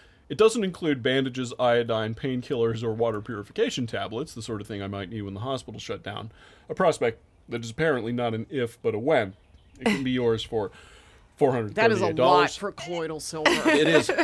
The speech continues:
Speaker 1: but I do, I do like what this appeals to in conservatives in not including anything that is obviously good in
Speaker 2: Yeah.
Speaker 1: an emergency, because to include those things is to be prepared for, like, a mundane form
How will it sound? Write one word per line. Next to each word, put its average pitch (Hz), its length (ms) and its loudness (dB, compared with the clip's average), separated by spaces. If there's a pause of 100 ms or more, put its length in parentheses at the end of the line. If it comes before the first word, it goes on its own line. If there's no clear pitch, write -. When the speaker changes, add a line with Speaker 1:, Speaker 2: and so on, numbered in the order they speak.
Speaker 1:
but 170 100 2
I 160 80 6
do, 196 380 -2
I 151 100 4
do 175 220 -2
like 147 400 2
what 123 200 0
this 135 160 -4
appeals 120 680 -8
to 131 340 -4
in 117 200 -6
conservatives 123 920 -4
in 123 160 -2
not 120 240 2
including 127 400 -2
anything 123 400 -2
that 117 140 -2
is 104 160 -8 (180)
obviously 131 880 -2 (220)
good 123 340 2
in 131 220 -2
Speaker 2:
Yeah. 180 100 2
Speaker 1:
an 135 60 0
emergency, 143 720 -4
because 151 420 0 (360)
to 180 120 0
include 170 400 -4
those 156 300 4
things 117 380 -4
is 131 160 -8
to 143 100 -4
be 135 180 0
prepared 120 500 -2
for, 120 300 -2
like, 107 320 -4
a 127 80 -2
mundane 117 720 0
form 98 640 -4